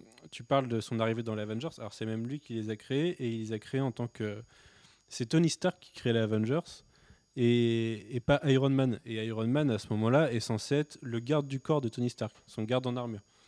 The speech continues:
Et c'est que bien plus tard, qui, dans les années, début des, volume trois, je crois, de, d'Iron Man, qui, qui va aller, non, même, euh, dans les numéros cinquante du volume trois, qui va aller avouer qu'il est, euh,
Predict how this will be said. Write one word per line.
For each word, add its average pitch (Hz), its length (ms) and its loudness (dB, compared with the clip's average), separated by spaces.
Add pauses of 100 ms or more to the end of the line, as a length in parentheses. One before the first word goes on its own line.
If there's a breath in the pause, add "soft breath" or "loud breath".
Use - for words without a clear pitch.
(540 loud breath)
Et 107 600 -2
c'est 120 200 -6
que 143 580 4
bien 135 300 0
plus 139 240 -6
tard, 165 260 -2
qui, 117 400 -6
dans 113 140 -2
les 107 180 -2
années, 104 200 0 (300)
début 143 360 -2
des, 120 440 2 (720 loud breath)
volume 131 380 0
trois, 139 260 2
je - 80 -4
crois, 123 380 -4
de, 110 320 -2
d'Iron 110 300 0
Man, 127 400 -2
qui, 107 760 -2
qui - 160 -14
va 110 140 -2
aller, 107 360 0
non, 120 180 0
même, 117 280 0
euh, 120 260 -2 (580)
dans 120 100 2
les 117 120 4
numéros 131 340 2
cinquante 123 340 0
du 110 60 -2
volume 110 200 -2
trois, - 180 -8 (380 loud breath)
qui - 140 -10
va 117 100 0
aller 120 160 0
avouer 135 400 0
qu'il 113 280 -10
est, 113 260 0
euh, 107 180 -10